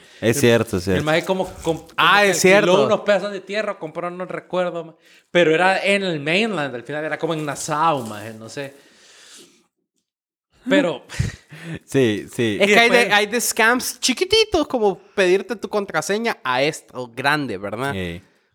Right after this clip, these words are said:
Speaker 3: O como
Speaker 1: O como que te quieran secuestrar, hijo de puta, qué feo.
Speaker 3: Sí, o
Speaker 2: Ah,
Speaker 3: como
Speaker 2: como lo que pasó ahí en
Speaker 3: como lo que pasó
Speaker 2: en
Speaker 3: ahorita aquí
Speaker 2: por
Speaker 3: en Tegu,
Speaker 2: Castaños.
Speaker 3: por Castaños, que, que ya es más close to home, claro, porque es nuestro home.
Speaker 1: Sí, no es las
Speaker 3: Y,
Speaker 1: Bahamas.
Speaker 3: y ni siquiera es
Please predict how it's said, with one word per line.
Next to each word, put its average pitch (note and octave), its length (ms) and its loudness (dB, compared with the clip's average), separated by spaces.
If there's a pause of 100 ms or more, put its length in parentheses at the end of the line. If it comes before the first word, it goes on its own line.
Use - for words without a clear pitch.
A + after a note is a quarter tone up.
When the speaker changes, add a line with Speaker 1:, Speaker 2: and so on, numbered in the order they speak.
(140)
Speaker 3:
O E3+ 200 4
como F3+ 760 2 (240)
Speaker 1:
O C#3 120 0
como D#3 180 2
que D3+ 80 2
te D3 120 2
quieran C3 200 2
secuestrar, A2+ 480 -2
hijo G2 100 -6
de E2 60 -20
puta, - 180 -20
qué - 100 -18
feo. - 180 -16 (140)
Speaker 3:
Sí, G#3 460 0
o D#3 60 2
Speaker 2:
Ah, D3+ 100 2
Speaker 3:
como E3 160 2
Speaker 2:
como D#3 140 2
lo E3+ 120 0
que D#3+ 100 -6
pasó D#3 300 -12
ahí D#3 200 -6
en D#3 280 -12
Speaker 3:
como E3+ 320 4
lo E3 140 2
que D#3 200 0
pasó D#3 260 -4
Speaker 2:
en D3+ 40 0
Speaker 3:
ahorita E3 280 0
aquí D#3+ 160 0
Speaker 2:
por E3 100 2
Speaker 3:
en D3 40 -4
Tegu, F#3 220 6
Speaker 2:
Castaños. F3 240 2
Speaker 3:
por D3 180 -2
Castaños, D3 720 -2
que, A#2+ 260 -4
que B2+ 180 -6
ya C#3 140 2
es D3+ 80 -2
más D#3 200 2
close E3+ 300 2
to D#3 80 2
home, D#3+ 340 0
claro, C3+ 300 -2
porque B2 260 -8
es A#2 80 -6
nuestro B2+ 260 -6
home. B2+ 400 -4
Speaker 1:
Sí, B2 280 0
no A2+ 180 -2
es G2+ 60 -2
las G#2 80 2
Speaker 3:
Y, E3+ 120 6
Speaker 1:
Bahamas. E2+ 320 -8
Speaker 3:
y E3+ 140 4
ni E3 280 2
siquiera D#3+ 680 0
es F#3+ 400 0